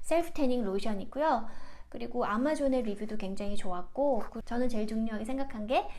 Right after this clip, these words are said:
성분이었거든요. 성분이었고 그 향기, 향기가 너무 독하지 않았으면 좋겠다 그랬는데 이거는 향기가 독하지 않았어요. 이렇게 열어보면 그냥 은은한 코코넛 향이 살짝 납니다.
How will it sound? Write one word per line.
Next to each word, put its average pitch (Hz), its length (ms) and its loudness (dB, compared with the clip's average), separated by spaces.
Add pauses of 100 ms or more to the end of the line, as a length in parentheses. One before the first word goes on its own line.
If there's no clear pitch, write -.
(120)
성분이었거든요. 220 960 0 (540)
성분이었고 320 800 0
그 233 340 -2 (240)
향기, 359 480 -2
향기가 285 340 -2
너무 220 200 -2
독하지 247 360 0
않았으면 220 440 -2
좋겠다 220 380 -6
그랬는데 202 440 0
이거는 220 400 0
향기가 339 320 -2
독하지 220 360 -4
않았어요. 175 500 -4
이렇게 185 200 -8
열어보면 220 600 2 (960)
그냥 240 320 2
은은한 285 640 4 (960)
코코넛 381 600 4
향이 262 280 0
살짝 320 360 -2
납니다. 175 460 -6